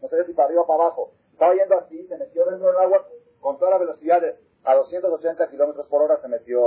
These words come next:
contra el agua. Es como un choque contra un muro de concreto, así dijeron los expertos.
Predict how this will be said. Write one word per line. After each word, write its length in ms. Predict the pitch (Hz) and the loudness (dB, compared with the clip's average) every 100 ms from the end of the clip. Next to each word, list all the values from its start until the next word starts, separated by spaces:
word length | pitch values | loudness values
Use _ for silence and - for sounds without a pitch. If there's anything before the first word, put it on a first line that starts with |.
| 113 110 107 | 4 2 0
contra 240 | 107 113 110 | -2 -4 -2
el 80 | 107 | 0
agua. 280 | 104 98 - 120 | 0 -2 -4 -8
Es 120 | 139 | -6
como 180 | 147 143 | -4 -6
un 120 | 147 | -4
choque 200 | 147 147 | -8 -4
contra 320 | 139 120 147 | -6 -2 -2
un 80 | 131 | -2
muro 260 | 131 135 | -2 -2
de 100 | 117 | -2
concreto, 540 | 110 107 - 127 - 101 | -4 -8 -6 -6 -4 -8
así 180 | 104 113 | -10 -16
dijeron 260 | 110 113 | -10 -8
los 140 | 104 98 | -6 -10
expertos. 500 | - - 127 - | -8 -4 -4 -4